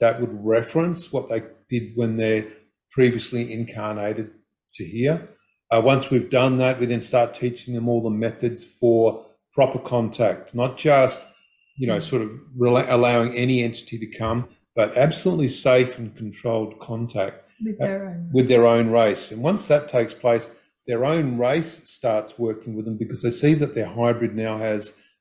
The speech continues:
Speaker 1: levels of clarity in their life. You
Speaker 2: Mm.
Speaker 1: see how we do it, Robert? We do it carefully, stage by stage. We take, we take people through week by week with the work that they need to do.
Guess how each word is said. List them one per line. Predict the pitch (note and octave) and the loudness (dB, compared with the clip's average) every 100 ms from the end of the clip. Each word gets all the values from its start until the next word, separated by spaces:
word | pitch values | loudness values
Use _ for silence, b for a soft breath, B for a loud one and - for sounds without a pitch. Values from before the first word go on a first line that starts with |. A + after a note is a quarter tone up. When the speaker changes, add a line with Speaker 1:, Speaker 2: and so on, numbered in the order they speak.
| - | -4
Speaker 1:
levels | A#2 B2+ C3 A2+ | 2 4 2 -4
of | G#2+ | -12
clarity | - A2+ A#2 C3 C#3 A2+ | -8 0 2 2 2 -2
in | G#2 | -6
their | G2 F#2+ | -8 -8
life. | F2+ G2 C3 - _ _ - | -6 -6 -10 -14 _ _ -4
You | B2+ | 2
Speaker 2:
Mm. | |
Speaker 1:
see | F#3 E3+ | 6 8
how | E3 | 8
we | C#3+ | 6
do | B2+ C#3 | 6 4
it, | |
Robert? | C#3 C3+ C3+ C3+ | 4 2 0 -4
We | B2+ | -2
do | D#3 F#3+ | 2 2
it | - - _ _ - | 2 -8 _ _ -2
carefully, | C#3 D3 D3+ B2+ G#2+ G2+ C#3+ - _ _ _ _ _ - | 4 4 2 -4 -6 -6 -12 -18 _ _ _ _ _ -14
stage | - - C#3 D3 C#3 - | -10 2 4 4 2 -2
by | B2 | -4
stage. | - - B2 B2 A#2+ | -2 2 4 4 0
We | A#2 | -8
take, | - C3 C3 | -6 -6 -4
we | B2 A2+ | -6 -8
take | - C3 C3 | -4 -4 -4
people | - B2+ - | -6 -10 -12
through | - A#2+ | -2 0
week | G#2+ B2 B2 - | 2 2 2 2
by | A#2 | 2
week | G#2+ G#2+ A2+ A#2 - _ _ _ _ | 4 0 -2 -4 -12 _ _ _ _
with | A#2+ A#2+ A#2 | 0 0 2
the | A2+ | 0
work | A2 B2 A#2+ - | 4 4 2 -2
that | A#2+ | -6
they | A2+ A2+ | -2 0
need | A2+ A#2+ A#2 | 2 0 -2
to | - | -10
do. | - C3 B2 G2+ B | -4 0 0 0 B